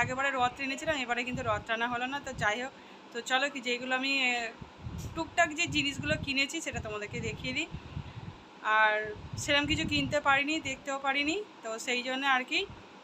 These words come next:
টুকটাক জিনিস কিনেছি। আর একটা বাবিন খেলা কিনেছে, একটু জেলি টাইপের যে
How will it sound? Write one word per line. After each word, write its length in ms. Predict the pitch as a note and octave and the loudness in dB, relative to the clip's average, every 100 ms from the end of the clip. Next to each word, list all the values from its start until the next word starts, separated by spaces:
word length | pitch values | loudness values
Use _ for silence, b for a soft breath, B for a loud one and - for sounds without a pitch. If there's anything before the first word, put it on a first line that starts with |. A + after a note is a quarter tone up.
| - - - - - - - - | -20 -18 -18 -20 -20 -20 -20 -12
টুকটাক 280 | C4 B3+ C#4+ B3+ | -10 0 0 0
জিনিস 180 | B3+ C4 - | -2 -2 0
কিনেছি। 300 | C#4 C#4+ F4+ F#4+ A3+ | 0 0 2 4 6
আর 80 | A3+ A#3 | 6 4
একটা 180 | - C4+ A#3+ | 0 2 6
বাবিন 300 | A3 C4+ F#4 G4+ - - - - | 6 6 2 -2 -14 -20 -6 2
খেলা 200 | B3+ C4+ | 4 4
কিনেছে, 400 | D4+ D4 D4+ F#4 E4+ | 2 -2 0 2 2
একটু 120 | D#4+ B3 | 2 -2
জেলি 220 | B3 C4 C#4+ | 2 4 6
টাইপের 260 | C#4+ C#4 D4 | 4 4 0
যে 60 | C#4+ | -2